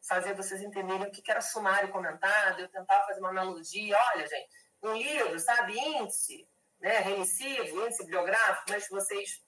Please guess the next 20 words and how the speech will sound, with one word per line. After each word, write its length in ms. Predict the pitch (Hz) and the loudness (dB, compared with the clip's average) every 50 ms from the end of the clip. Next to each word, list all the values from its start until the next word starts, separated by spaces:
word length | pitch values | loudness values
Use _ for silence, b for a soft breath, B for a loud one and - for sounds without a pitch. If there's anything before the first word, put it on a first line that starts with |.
| _ - | _ -12
não 120 | - 262 | -8 -6
entendiam, 520 | 370 - 427 403 392 381 - 330 381 392 - | -4 -4 -2 -4 -4 -4 -4 -4 -4 -4 -4
porque 340 | - 403 392 - - 415 - B B B B B B B | -4 -6 -8 -6 -8 -10 -10 B B B B B B B
no 140 | 220 247 - | -2 0 4
caso 260 | - - - - - | 6 6 6 4 2
do 80 | 165 | 0
sumário 340 | - - 175 180 220 - - | -4 0 4 4 4 4 4
comentado, 460 | - 185 175 170 - - 220 226 226 | 2 0 0 -2 0 2 4 4 4
não 100 | 233 240 | 4 4
basta 360 | 226 214 208 214 - - 233 226 | 6 6 6 6 6 4 0 -2
você 320 | 214 233 226 - - 226 | -2 -2 -2 0 0 0
botar 400 | 208 226 240 233 - 208 196 196 | 2 0 0 0 2 4 4 4
aquela, 400 | 202 - - 208 202 208 214 220 214 214 | 4 2 2 2 4 6 6 6 6 4
aquele 240 | - - - 196 202 | 0 -4 -4 -4 -6
esqueleto, 760 | 208 208 - - - 240 240 233 220 214 196 - - - 160 | -4 -4 -6 -6 -2 0 0 2 2 2 0 0 -2 -4 -8
né, 300 | 151 175 180 202 - 233 - - b b b b b b _ _ - | -2 2 4 4 4 4 0 -8 b b b b b b _ _ 4
com 80 | 190 | 4
a 20 | 185 | 4
nomeação 880 | 196 202 208 220 220 220 220 214 220 214 - - - 226 208 208 208 | 4 4 0 0 2 6 6 6 6 6 4 2 2 2 2 2 2
só 580 | 202 - - - 190 165 160 170 190 202 - - | 0 -2 -2 0 2 4 4 4 2 0 -2 -10